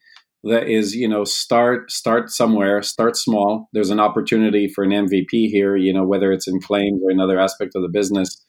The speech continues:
Start somewhere and then start seeing the results of that great customer experience that, that this can bring. Um, so thank you both for your time today. I think we're, I think we're out of time.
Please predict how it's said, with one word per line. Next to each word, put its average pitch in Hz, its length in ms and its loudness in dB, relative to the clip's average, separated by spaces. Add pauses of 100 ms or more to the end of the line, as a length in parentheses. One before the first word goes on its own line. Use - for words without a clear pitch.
(380)
Start 113 360 0
somewhere 107 560 2
and 107 180 -2
then 104 140 -2
start 127 320 0
seeing 135 260 2
the 107 80 2
results 98 640 2
of 92 200 -4
that 92 300 0
great 92 380 0
customer 90 540 -2
experience 85 720 -2
that, 85 260 -6
that 90 220 -4
this 90 180 -2
can 87 180 -8
bring. 87 380 -4 (500)
Um, 90 640 0
so 95 460 -4
thank 151 220 2
you 269 80 2
both 127 260 2
for 104 420 0
your 101 140 -8
time 117 340 0
today. 98 360 0
I 90 60 -2
think 113 200 -6
we're, 104 180 0
I 95 60 -6
think - 180 -2
we're 107 140 0
out 101 140 2
of 85 100 -6
time. 107 460 -2